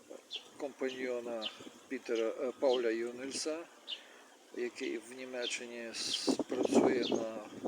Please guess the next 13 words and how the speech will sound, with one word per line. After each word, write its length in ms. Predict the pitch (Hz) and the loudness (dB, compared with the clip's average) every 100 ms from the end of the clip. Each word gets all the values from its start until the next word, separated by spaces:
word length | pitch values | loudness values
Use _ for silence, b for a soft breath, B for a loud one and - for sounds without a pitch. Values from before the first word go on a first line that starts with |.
| - - - - - | -2 -2 -2 -2 -2
над 260 | 127 120 117 | -2 -4 -2
В 120 | 117 | 2
С 300 | 120 110 - | 2 2 0
Х, 100 | - | -2
е, 220 | 110 107 101 B - | 0 0 -2 B -14
бджолою. 840 | 120 117 104 - 117 113 110 110 131 139 - - B B B B - | -8 -6 -6 -6 -4 -2 -2 -4 -6 -14 -12 -10 B B B B -8
Є 180 | 123 120 | -2 -2
можливість, 840 | 120 110 120 120 113 110 - - | -2 -8 0 2 2 0 -4 -4
е, 180 | 123 110 | -2 -2
взяти 440 | 104 117 110 - | -2 0 0 -2
матку 800 | 110 120 117 - - 127 117 110 113 - - - - - B B B - | -8 -6 -8 -8 -6 -2 0 -2 -4 -14 -16 -10 -6 -6 B B B -8
обльотану, 760 | 127 123 123 - 120 117 117 113 | -4 0 0 0 -4 -4 -6 -4
тобто, 440 | 127 - 123 117 | -4 0 2 2